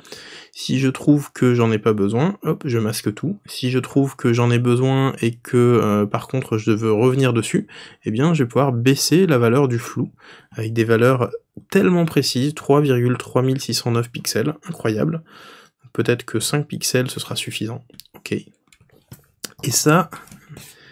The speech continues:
messieurs, dames, c'était bien compliqué à faire à l'époque.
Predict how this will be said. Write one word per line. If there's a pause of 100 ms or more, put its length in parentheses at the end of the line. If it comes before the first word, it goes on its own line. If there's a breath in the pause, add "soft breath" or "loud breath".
(360 loud breath)
messieurs,
dames,
c'était
bien
compliqué
à
faire
à
l'époque.